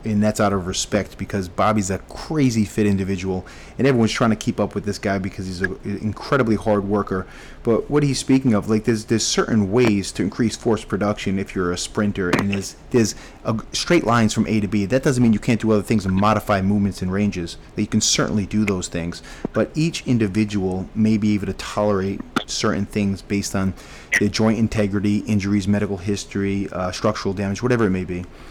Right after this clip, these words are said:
But there are always ways to modify things and, uh, skin a cat, so to speak.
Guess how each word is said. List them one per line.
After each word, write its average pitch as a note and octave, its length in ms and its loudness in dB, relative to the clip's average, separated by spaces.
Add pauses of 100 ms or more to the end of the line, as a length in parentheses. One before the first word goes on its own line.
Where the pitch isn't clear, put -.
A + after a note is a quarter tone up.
(320)
But G#2 280 0
there G#2+ 320 -2
are C3 380 2
always B2 680 0
ways A2+ 400 -2
to A2 80 -4
modify G2+ 600 -2
things F#2+ 500 -6
and, F#2 400 -6
uh, F2+ 220 -4
skin G#2 240 -2
a G2+ 40 0
cat, G2 240 -2
so F2 140 -6
to E2 80 -10
speak. - 260 -12